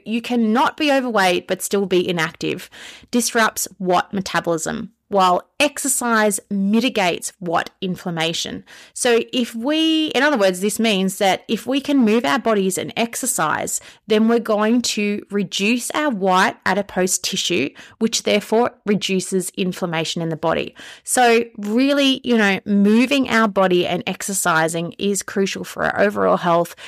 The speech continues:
reducing our adipose tissue and our chances of inflammation. So don't forget exercise, you know, whatever you do. And on top of that, we need to be,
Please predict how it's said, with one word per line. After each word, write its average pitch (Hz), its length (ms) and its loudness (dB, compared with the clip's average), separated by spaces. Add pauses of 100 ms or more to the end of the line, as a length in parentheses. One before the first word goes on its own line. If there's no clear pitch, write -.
(180)
reducing 208 480 0
our 240 80 2
adipose 185 460 0
tissue 175 340 -4 (100)
and 190 360 2
our 190 120 -4
chances 160 640 -6
of 160 380 -4
inflammation. 147 800 -6 (440)
So 262 360 2 (200)
don't 202 300 0
forget 208 640 0
exercise, 170 880 -2
you 190 100 -2
know, 170 180 0
whatever 190 360 0
you 262 180 0
do. 180 480 2
And 220 140 0
on 220 80 2
top 254 300 -6
of 254 160 -14
that, 185 360 0
we 208 140 0
need 208 300 0
to 294 100 -2
be, 240 480 -2